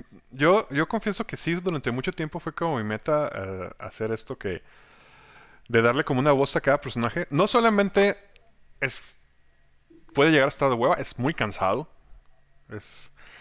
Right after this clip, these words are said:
y con el cansancio llega la inconstancia que hace que se vea aún peor. Entonces, este, no sé, lo que a mí sí me gusta cuando lo hacen bien. De nuevo, no cuando lo hacen siempre, como dicen,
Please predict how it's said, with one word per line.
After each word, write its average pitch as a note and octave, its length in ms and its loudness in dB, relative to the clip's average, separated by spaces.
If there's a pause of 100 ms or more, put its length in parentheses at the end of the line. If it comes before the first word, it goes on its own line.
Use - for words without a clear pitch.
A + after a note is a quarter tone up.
(200)
y C3 640 4
con C3 200 -2
el B2+ 80 -2
cansancio C3 420 -2
llega D#3 260 0
la D3 80 -4
inconstancia A#2+ 580 -4
que - 80 -8
hace - 140 -8
que A#2 60 -8
se G2+ 120 -10
vea G#2+ 100 -2
aún A#2 120 -6
peor. G2 420 -4 (1500)
Entonces, B2+ 640 -4
este, A2+ 880 0 (200)
no A#2+ 100 -12
sé, C#3 180 2
lo B2 120 0
que A#2 460 0
a B2 100 -4
mí E3+ 100 -2
sí C4 100 0
me A3+ 100 2
gusta - 300 0
cuando B2 180 -4
lo A#2+ 60 0
hacen A#2+ 160 -6
bien. C3 180 0 (1000)
De G#2+ 80 -6
nuevo, A#2+ 260 -2 (140)
no C#3+ 220 -2
cuando E3+ 200 2
lo C3 80 0
hacen B2+ 160 -4
siempre, C#3 320 -6
como A#2 220 -4
dicen, A#2+ 320 -8